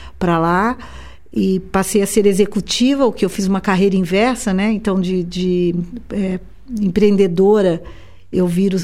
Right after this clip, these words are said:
eu vou passar a ser executiva e tenho uma experiência, então, extremamente interessante nessa área. E eu assumo como presidente nessa, nesta empresa,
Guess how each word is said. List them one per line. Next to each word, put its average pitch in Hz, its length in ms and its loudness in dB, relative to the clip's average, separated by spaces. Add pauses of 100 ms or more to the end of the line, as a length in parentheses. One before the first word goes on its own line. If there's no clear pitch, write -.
eu 175 100 -2
vou 180 200 -2
passar 190 440 -2
a 185 40 -2
ser 190 220 -2
executiva 196 720 0
e 202 60 0
tenho 190 240 -2
uma 190 100 0
experiência, 190 640 -2
então, 180 340 -2
extremamente 202 920 0
interessante 180 640 -2
nessa 175 260 -4
área. 202 460 -2 (840)
E 247 120 2
eu 294 120 4
assumo 294 460 0
como 285 320 0
presidente 269 840 0
nessa, 277 380 -2
nesta 247 420 0
empresa, 247 680 0